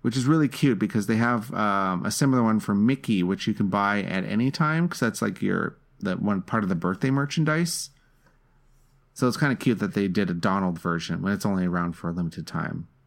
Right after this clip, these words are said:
that I'm aware of. And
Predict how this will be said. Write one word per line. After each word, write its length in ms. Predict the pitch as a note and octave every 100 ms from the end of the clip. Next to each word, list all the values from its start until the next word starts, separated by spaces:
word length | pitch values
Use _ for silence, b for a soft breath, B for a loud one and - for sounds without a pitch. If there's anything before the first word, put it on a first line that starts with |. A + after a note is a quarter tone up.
| _ _
that 100 | -
I'm 140 | G2 F#2
aware 280 | E2 D#2+ -
of. 260 | - - _ B B B B B _ _ _ _ _ _ _ _ _ - - _ -
And 580 | G#2 A#2+ A#2 A#2 A2+